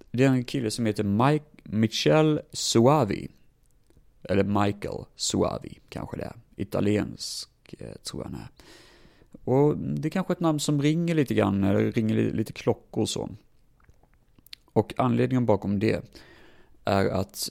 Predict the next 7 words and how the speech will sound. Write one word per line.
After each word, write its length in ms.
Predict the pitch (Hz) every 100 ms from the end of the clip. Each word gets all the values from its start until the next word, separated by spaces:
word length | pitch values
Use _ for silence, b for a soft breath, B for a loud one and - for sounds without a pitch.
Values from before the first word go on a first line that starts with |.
| -
den 120 | 104
här 80 | 123
mannen 260 | 120 98
gjorde 480 | 98 98 90 95 95 -
åttio-tals-slashern 1500 | - 110 95 95 101 - - - 98 92 98 - 98 95 95 - _
Stage 680 | - - - 139 151 - -
Fright, 800 | - - - - - - - -